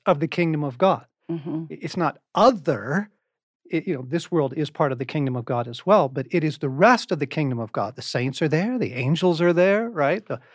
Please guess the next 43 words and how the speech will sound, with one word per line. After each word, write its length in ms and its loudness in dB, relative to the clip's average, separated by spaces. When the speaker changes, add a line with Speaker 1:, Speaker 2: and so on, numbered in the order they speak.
Speaker 1:
Trinity 520 4
is 140 6
there, 340 4
and 360 6
Eden 600 6
is 280 6
there. 360 0
Jesus 300 0
says 340 4
to 120 0
the 100 0
thief, 400 0
"Today 320 4
you 140 4
will 180 4
be 140 4
with 320 2
me 120 0
in 140 -2
paradise." 920 -2
You 80 -4
know, 60 -2
it's 140 -10
the 100 -2
paradise 580 2
of 140 -10
God. 320 -2
It's 160 -18
the 180 -6
Eden 240 -2
of 140 -10
God. 320 -2
So 80 -10
the 80 -14
kingdom 460 0
of 180 -8
God 640 0
is 100 -4
simply 360 4
the 120 2
rest 440 4
of 160 0
reality. 800 0